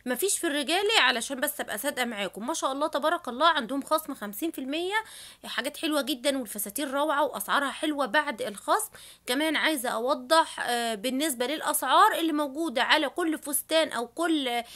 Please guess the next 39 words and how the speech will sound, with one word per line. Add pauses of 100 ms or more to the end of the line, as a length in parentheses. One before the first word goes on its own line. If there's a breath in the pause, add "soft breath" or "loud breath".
(200 loud breath)
حاجه
مكتوب
لك
عليها
مخفضه
خمسين
في
المية،
ده
السعر
قبل
الخصم. (480 loud breath)
يعني
لما
تنزلي
عند
الكاشير
هيتخصم
لك
النص
بالنص،
خلي
بالك
من
حاجه
زي
كده. (360 loud breath)
فشوفي
السعر
واقسميه
النص
بالنص
وقيمي
الفستان
هيبقى
سعره
معاكي
كام
دلوقتي.